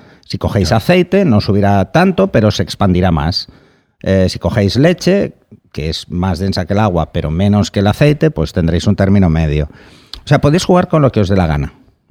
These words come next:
Speaker 1: ¿Mm? ¿Cómo hacerlo? Una forma muy sencilla de hacerlo es utilizar un flash de zapata, ¿vale? Eh, y a ver,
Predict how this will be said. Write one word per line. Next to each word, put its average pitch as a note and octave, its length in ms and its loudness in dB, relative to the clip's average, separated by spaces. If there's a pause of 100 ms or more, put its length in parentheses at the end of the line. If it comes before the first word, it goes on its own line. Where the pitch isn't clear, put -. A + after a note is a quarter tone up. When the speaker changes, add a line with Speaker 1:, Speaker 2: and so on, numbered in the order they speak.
Speaker 1:
¿Mm? F#3+ 160 0 (1120)
¿Cómo G#3+ 220 2
hacerlo? C#2 480 -2 (280)
Una E3+ 200 2
forma F3 260 0
muy D#3 160 0
sencilla C3 480 2
de A#2 80 4
hacerlo C3+ 580 0 (960)
es C3 160 0
utilizar C3+ 800 0
un A#2+ 160 2
flash A#2+ 200 0
de A2+ 80 0
zapata, - 480 -8 (580)
¿vale? F3+ 300 0 (920)
Eh, F#2+ 560 2 (520)
y A#2+ 80 -2
a A#2+ 80 2
ver, F#2 240 -4